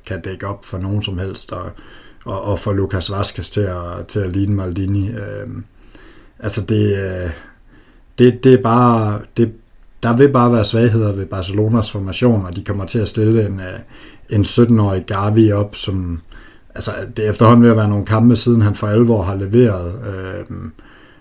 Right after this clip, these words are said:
og, og han skal altså stå over for Kroos og Modric. Jeg ved ikke, jeg ved ikke, hvad det sådan siger jer, men, men i min tanke, så skal, så skal Gavi spille pænt over niveau for,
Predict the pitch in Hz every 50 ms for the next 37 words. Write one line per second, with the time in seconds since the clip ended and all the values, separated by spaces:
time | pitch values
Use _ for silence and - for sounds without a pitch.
0 | _ _ - - 104 - - - 101 104 95 98 117 117 113 - - 110 101 -
1 | - 98 - - 110 110 117 113 101 - - 104 - - - 120 117 107 - 104
2 | 95 98 101 107 104 - - 95 87 - - - 113 101 101 104 110 110 110 110
3 | - - - - - _ - - _ _ _ _ - - - - - - 120 120
4 | - - 107 104 104 104 101 98 104 101 95 98 107 117 104 95 95 87 - -
5 | - 113 110 107 101 98 101 101 107 101 92 95 95 - - - - - - -
6 | - - _ _ - - 110 104 104 117 120 113 107 107 107 107 113 110 98 -
7 | 107 95 - - 110 101 98 95 90 90 107 98 - - 104 98 - - 120 110
8 | 104 104 104 - - 104 101 - 131 131 120 110 110 107 107 101 98 98 98 101
9 | 107 107 104 - 110 107 101 98 92 92 92 92